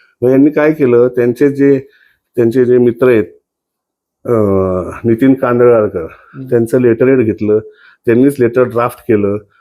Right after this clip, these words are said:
Speaker 1: आणि त्याच्यावरती जेव्हा एमएमआरडीएचे, अ, हे होते तत्कालीन,
Speaker 2: हम्म.
Speaker 1: अ, मला वाटतं, अ, हे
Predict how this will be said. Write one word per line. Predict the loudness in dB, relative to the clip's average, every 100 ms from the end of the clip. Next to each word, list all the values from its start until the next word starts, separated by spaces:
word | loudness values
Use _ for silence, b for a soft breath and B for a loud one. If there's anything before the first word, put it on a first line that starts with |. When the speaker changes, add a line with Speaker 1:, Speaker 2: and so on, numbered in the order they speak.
| _ -6
Speaker 1:
आणि | -4 0
त्याच्यावरती | 0 0 2 0 0 -2 0
जेव्हा | 0 2 2
एमएमआरडीएचे, | 0 0 0 0 0 -2 0 -2 -2 -6 _ _ _ -4
अ, | 0 2 2 2 0 -2 -2 -4 -8 -10
हे | -18 -4 0
होते | 2 0 -2
तत्कालीन, | -6 -4 -4 -4 -6 -12 -20 -20
Speaker 2:
हम्म. | -18 -20 _ _
Speaker 1:
अ, | -8 -6 -4
मला | -4 -2
वाटतं, | -4 -4 -2 0 2 0 -2 -6 _ _ _
अ, | -8 -6 -6 -2
हे | -2